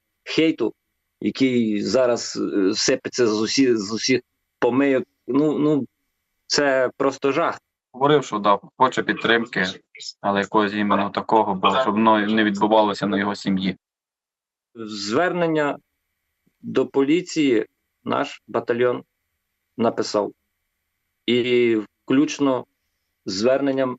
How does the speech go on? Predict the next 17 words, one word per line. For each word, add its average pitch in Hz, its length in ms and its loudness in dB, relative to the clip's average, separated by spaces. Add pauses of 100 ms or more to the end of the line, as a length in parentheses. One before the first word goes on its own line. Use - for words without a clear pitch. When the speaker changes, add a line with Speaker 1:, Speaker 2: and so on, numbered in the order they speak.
(100)
Speaker 1:
на 110 100 0
бездіяльність 117 760 0
самої 107 360 0
поліції. 101 560 -4 (1080)
Кажуть, 123 280 0
що 120 120 0
вчора 139 300 2
чоловіка, 123 600 0 (100)
якби, 107 260 -2
пропав 123 480 0
син 120 380 -2
безвісті, 117 680 -2 (380)
і 104 100 2 (400)
він 120 200 0
звинувачує 113 600 0
у 107 40 2
всьому 107 840 0